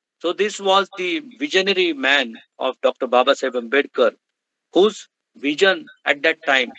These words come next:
was perhaps not digested by the Indian society, the Indian parliament. And ultimately it was two thousand five when it was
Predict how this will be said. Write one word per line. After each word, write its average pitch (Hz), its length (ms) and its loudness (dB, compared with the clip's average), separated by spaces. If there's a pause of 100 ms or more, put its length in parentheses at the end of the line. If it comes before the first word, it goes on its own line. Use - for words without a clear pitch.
(360)
was 127 320 2
perhaps 156 400 0
not 147 240 -2
digested 135 580 -2
by 139 140 4
the 123 100 -2
Indian 120 280 -4
society, 143 640 -2
the - 480 -16
Indian 127 240 -2
parliament. 123 520 0 (300)
And 107 100 -6
ultimately 147 520 0
it - 120 -6
was 135 160 -2
two 131 180 -6
thousand 123 400 -2
five 160 320 2 (380)
when 123 140 -10
it - 100 -18
was 117 200 -10